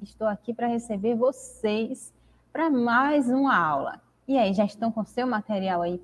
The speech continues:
preparadinho? Porque nós vamos começar nossa aula de hoje, né? Você precisa aí estar com seu caderno, seu lápis em mãos, caso você precise anotar alguma informação importante, né? Algo que você não queira esquecer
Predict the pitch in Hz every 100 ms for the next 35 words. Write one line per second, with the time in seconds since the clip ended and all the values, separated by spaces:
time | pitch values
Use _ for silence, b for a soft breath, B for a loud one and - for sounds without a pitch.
0 | _ 220 277 269 240 202 175 196 233 269
1 | 269 b _ 196 - 190 196 170 220 226
2 | - 311 359 320 - 226 226 277 - _
3 | 320 359 - 311 262 294 415 392 254 254
4 | 226 254 - - 240 247 269 269 269 254
5 | 247 - 220 214 190 175 208 202 185 -
6 | 165 151 175 220 208 208 208 196 - b
7 | b 180 185 180 185 214 214 214 - 320
8 | 302 339 359 359 359 - 320 311 285 220
9 | - 226 247 b b b - 330 233 247
10 | 269 269 226 220 208 190 196 233 262 -
11 | 226 240 220 208 196 196 - 208 202 -
12 | 190 202 b b - 220 277 339 277 -
13 | 233 269 262 - 294 - - 202 220